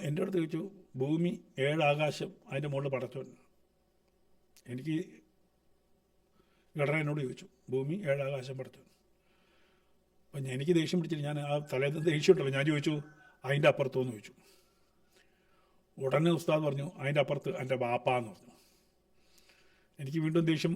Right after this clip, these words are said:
<laughs> കയറി വന്നു. അന്നായി കുറച്ച് ദേഷ്യമുള്ള ആളാ. "അതിൻ്റെ അപ്പുറത്തോന്ന്?" ചോദിച്ചു. "ബാപ്പേൻ്റെ അപ്പുറത്ത് എന്താന്ന്?" ചോദിച്ചു. ഇയാൾക്ക്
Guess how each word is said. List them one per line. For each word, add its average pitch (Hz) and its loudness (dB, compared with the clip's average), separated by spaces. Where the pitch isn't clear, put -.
<laughs> 170 -2
കയറി 156 2
വന്നു. 156 -4
അന്നായി 135 -6
കുറച്ച് 170 -6
ദേഷ്യമുള്ള 165 -2
ആളാ. 147 -10
"അതിൻ്റെ 160 10
അപ്പുറത്തോന്ന്?" 147 0
ചോദിച്ചു. - -12
"ബാപ്പേൻ്റെ 165 2
അപ്പുറത്ത് 139 0
എന്താന്ന്?" 113 -10
ചോദിച്ചു. - -20
ഇയാൾക്ക് 135 -2